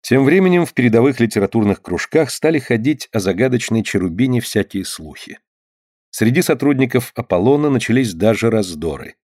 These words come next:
Одни были за нее, другие против нее. Особенно издевалась над ней ее мистическими стихами «Не мистификация ли?» Некая поэтесса Елизавета Ивановна Дмитриева, рожденная Васильева,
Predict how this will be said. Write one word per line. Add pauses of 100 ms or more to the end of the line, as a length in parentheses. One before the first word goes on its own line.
(300)
Одни
были
за
нее,
другие
против
нее. (500)
Особенно
издевалась
над
ней
ее
мистическими
стихами (260)
«Не
мистификация
ли?» (500)
Некая
поэтесса
Елизавета
Ивановна
Дмитриева,
рожденная
Васильева,